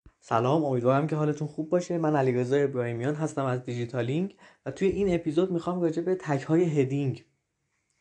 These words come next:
اچ یک، اچ دو، اچ سه تا اچ شش صحبت بکنم، اهمیتش رو بگم، راجع به تأثیری که توی سئو داره صحبت بکنم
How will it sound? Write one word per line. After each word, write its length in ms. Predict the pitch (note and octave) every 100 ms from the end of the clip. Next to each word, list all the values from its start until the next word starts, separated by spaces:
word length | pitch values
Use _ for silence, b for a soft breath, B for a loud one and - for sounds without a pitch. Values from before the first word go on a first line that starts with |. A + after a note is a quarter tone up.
| -
اچ 280 | C3 -
یک، 300 | C#3 D3 D3 -
اچ 240 | B2 -
دو، 180 | - C3+ B2+
اچ 160 | A#2+
سه 280 | - - D3+
تا 320 | D3+ D#3+ F3+
اچ 240 | C#3+ C3+ C#3
شش 220 | D3+ -
صحبت 380 | B2 A#2+ A#2 A#2
بکنم، 520 | A#2 A#2+ A#2+ C#3 C#3 b b b b
اهمیتش 680 | C3 C3 B2+ C3+ D#3+ F3+ F3+
رو 60 |
بگم، 500 | E3 E3 D#3+ D#3+ D#3+ - _
راجع 240 | B2 A#2 C3
به 180 | C#3 C#3 - _ _
تأثیری 420 | - C3+ A#2 D3+ D3
که 100 | C#3+
توی 180 | C3+
سئو 280 | B2+ - A#2
داره 180 | A2 C3+
صحبت 400 | D3+ F3+ E3+ E3+
بکنم 500 | E3+ E3 E3+ E3+ F3